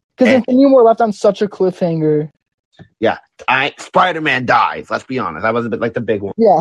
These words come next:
Speaker 1: like, you can't just kill Spider-Man. Like,
Speaker 2: We
Speaker 1: what
Speaker 2: all,
Speaker 1: the hell?
Speaker 2: uh, rest in peace to Black Panthers to this day.
Speaker 1: Yeah, that's very sad. Wait, so do they have, like, another movie they recorded with him?
Speaker 2: No, unfortunately not. His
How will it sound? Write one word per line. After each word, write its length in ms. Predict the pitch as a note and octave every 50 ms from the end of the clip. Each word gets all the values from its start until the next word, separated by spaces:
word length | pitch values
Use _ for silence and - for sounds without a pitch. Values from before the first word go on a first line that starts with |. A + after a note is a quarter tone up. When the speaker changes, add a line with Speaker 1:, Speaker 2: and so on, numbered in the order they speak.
| G3+ -
Speaker 1:
like, 160 | A#3 B3 G#3+
you 100 | A#3 C4
can't 220 | - - C#4+ C4+ -
just 160 | C4+ - -
kill 180 | - C4+ B3 A3
Spider-Man. 760 | - - - G#3+ G3+ G3+ G#3+ G3+ F3+ F3 E3+ E3 E3 E3 E3
Like, 180 | F3 F#3 F#3 F#3+
Speaker 2:
We 20 | F3+
Speaker 1:
what 100 | F#3 E3+
Speaker 2:
all, 520 | D#3+ D#3+ D#3+ E3 E3 G3+ G3 F3 E3+ E3 E3 -
Speaker 1:
the 40 | - B2
hell? 260 | B2 A#2+ A#2+ A#2 A2 G#2+
Speaker 2:
uh, 20 |
rest 220 | G#2 A#2+ B2 B2+ -
in 80 | C3+
peace 300 | A#2+ - C3 B2+ B2 - _ _
to 80 | - G#2
Black 360 | F2+ A2+ A2 A#2 A#2 - _
Panthers 520 | - G#2+ G#2 G2+ - A2 A2 G#2+ _ _ _
to 100 | - A#2
this 160 | G2+ G2+ G2+ _
day. 360 | - F#2 F#2 F#2+ F#2+ G#2 G2 _ _ _ _ _ _ _ _ _ _ _ _ _ _ _ _ _ _ _ _ _
Speaker 1:
Yeah, 220 | - E3 D3+ D3 C#3+
that's 300 | D3 D3 C#3+ - - -
very 220 | D#3+ D#3 D3+ D3+
sad. 380 | D3+ - D#3 D3+ D3+ - D3+ F3+
Wait, 260 | G#3 C4 G#3+ - F3+
so 120 | - C4+
do 120 | A3+ F#3+ A3+
they 120 | A3+ C#4
have, 100 | E4+ G4
like, 100 | G4+ G4
another 380 | G4+ D#4+ G#3 F#3+ F#3+ G#3+ B3 A3+
movie 340 | F3 E3 E3+ F3+ G3+ A#3 A#3
they 100 | G#3+ G#3+
recorded 420 | G#3 G3 - - E3 E3 F3 F#3+
with 140 | G3 G#3+ -
him? 280 | B3+ B3 B3+ C#4+ D4 _ _ _ _ _ _ _ _ -
Speaker 2:
No, 420 | A2+ A2 G#2+ G#2+ G#2+ G#2 G2+ G2+
unfortunately 520 | G2 G2 _ G#2+ G#2+ G2+ - - F#2 F2+ F2
not. 360 | E2+ E2+ E2+ E2 E2 D2+ - _ -
His 200 | G2+ G#2 F2+